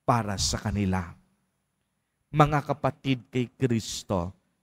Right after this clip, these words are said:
at mga kadiboto, lagi po nating tatandaan na ang taong masunurin, hindi mahirap pasunurin sa tama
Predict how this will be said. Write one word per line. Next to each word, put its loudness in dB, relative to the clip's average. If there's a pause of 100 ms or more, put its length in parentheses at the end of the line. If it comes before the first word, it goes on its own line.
(120)
at 2
mga -2
kadiboto, -2 (640)
lagi 4
po -2
nating -2
tatandaan -4 (720)
na 2
ang -4
taong -2
masunurin, 0 (640)
hindi 2
mahirap 4
pasunurin 2 (480)
sa 2
tama 2